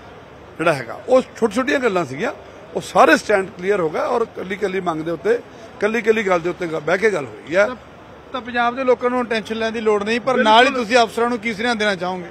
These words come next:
Speaker 1: ਨਹੀਂ, ਬਿਲਕੁਲ, ਮੈਂ ਅਫਸਰਾਂ ਨੂੰ ਇਹ ਆ ਵੀ ਜਦੋਂ ਕੋਈ ਕਰਨਾ, ਕੋਈ strike ਕਰਨ ਦੀ ਬਜਾਏ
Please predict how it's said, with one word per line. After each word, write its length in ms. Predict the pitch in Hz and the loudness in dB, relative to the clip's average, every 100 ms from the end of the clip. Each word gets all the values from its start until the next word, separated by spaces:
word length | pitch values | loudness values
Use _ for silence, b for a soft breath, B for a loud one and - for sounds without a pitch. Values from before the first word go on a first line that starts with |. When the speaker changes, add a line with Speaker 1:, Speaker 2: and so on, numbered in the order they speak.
| - | 0
Speaker 1:
ਨਹੀਂ, 200 | 247 247 | 2 4
ਬਿਲਕੁਲ, 600 | 156 214 240 269 277 254 | 6 6 6 2 2 2
ਮੈਂ 320 | 220 202 185 | 4 4 4
ਅਫਸਰਾਂ 320 | 139 180 208 | 2 -2 -2
ਨੂੰ 100 | 214 | -2
ਇਹ 60 | 220 | -2
ਆ 120 | 262 277 | -2 -4
ਵੀ 100 | 214 | -4
ਜਦੋਂ 300 | 196 185 233 | 2 4 4
ਕੋਈ 120 | 240 | 2
ਕਰਨਾ, 300 | 214 180 240 | -2 -2 -2
ਕੋਈ 160 | 269 | -2
strike 360 | - 175 170 170 | 0 2 2 2
ਕਰਨ 240 | 190 185 | -2 -2
ਦੀ 100 | 196 | -2
ਬਜਾਏ 360 | 185 160 220 | 0 4 4